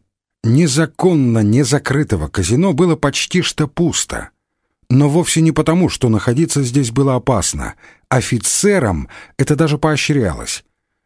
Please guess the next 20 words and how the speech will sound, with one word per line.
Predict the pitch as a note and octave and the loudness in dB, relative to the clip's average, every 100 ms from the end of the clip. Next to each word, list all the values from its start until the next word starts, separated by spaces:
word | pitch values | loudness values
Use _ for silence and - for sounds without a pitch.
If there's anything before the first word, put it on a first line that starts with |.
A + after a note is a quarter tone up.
| _ _ | _ _
Просто | - A#2+ - | -4 -2 0
большинство | A#2 B2+ - A#2+ - B2+ | 0 0 0 -2 0 -2
гусар | A2+ A#2 D3 C3+ - | 0 0 0 0 0
уже | B2 A#2+ | 0 2
проигрались | C#3 C3 B2 A2 B2 F#2+ - | 2 0 0 0 0 0 -2
подчистую, | A2+ G2+ - A2+ - E3 D#3+ D3 - _ _ | -4 -4 -2 -2 0 2 2 0 -4 _ _
и | F3+ | 2
никто | E3 D#3+ D#3 - D3+ | 4 4 2 0 2
не | A#2+ | 2
собирался | - A2 A#2 D3+ C3+ - C3 F#2 - _ _ | 0 0 2 2 0 0 0 -2 -10 _ _
верить | A2+ G#2 C#3 B2 - | 0 2 2 2 0
им | A2+ G#2 - _ | 0 0 -2 _
на | A2+ A2 F2+ | 0 0 0
слово. | - A#1+ G#1+ - _ _ _ _ _ _ _ _ _ _ _ _ - | -4 -8 -10 -12 _ _ _ _ _ _ _ _ _ _ _ _ -4
Солдатню | - D3 C#3+ B2+ D3+ - F#3 A#3 E3+ | 0 2 2 2 0 2 2 4 2
же | A#2 | 2
сюда | - D3 D3 | 0 2 0
по | G2+ | 0
непонятным | F#2+ F#2+ A2 E3 D#3 D3+ | -2 0 0 0 0 0
причинам | C3+ C#3+ - G3+ F#3 | 0 0 0 0 0